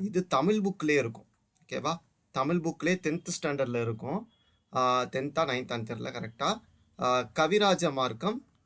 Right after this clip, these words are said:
தமிழ் புத்தகத்திலே இருக்கும். என்ன அப்படின்னா, கன்னடத்தின் முதல் இலக்கண நூல் அப்படிங்கிற மாதிரி இருக்கும்.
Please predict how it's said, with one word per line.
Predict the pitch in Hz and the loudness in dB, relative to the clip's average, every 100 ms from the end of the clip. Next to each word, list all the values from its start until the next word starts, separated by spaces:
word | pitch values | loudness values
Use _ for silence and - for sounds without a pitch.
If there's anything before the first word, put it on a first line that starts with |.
| 139 | 2
தமிழ் | 156 190 151 | 4 2 0
புத்தகத்திலே | 165 147 - 151 143 | -2 -2 -2 2 2
இருக்கும். | 120 113 165 240 - _ _ - | 2 -2 -2 -4 -6 _ _ -2
என்ன | 156 226 220 | 2 4 4
அப்படின்னா, | 139 120 120 160 208 - _ - | 2 0 0 0 -2 -8 _ 2
கன்னடத்தின் | 175 226 202 170 - 196 143 | 2 4 2 0 0 0 0
முதல் | 139 175 147 | 2 2 4
இலக்கண | 135 135 131 117 | 2 -2 -6 -4
நூல் | 120 113 107 _ | -4 -4 -8 _
அப்படிங்கிற | - 123 113 123 117 123 | -4 -4 -2 -4 -4 -4
மாதிரி | 127 | -4
இருக்கும். | 113 - | -8 -12